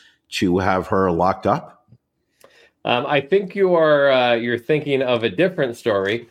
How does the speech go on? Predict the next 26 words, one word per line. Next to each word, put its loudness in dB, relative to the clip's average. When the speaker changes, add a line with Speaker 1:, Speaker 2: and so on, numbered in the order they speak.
Speaker 2:
although 0
still 0
in 2
the 0
state 0
of 0
Pennsylvania. -2
Um, -2
that 0
would -2
be, 0
uh, 0
Ronald 0
Davis, -2
um, -4
who -2
was 2
shown 0
to -2
be 2
apparently, 0
uh, 2
attacking -2
his, 0
uh, 0
his -6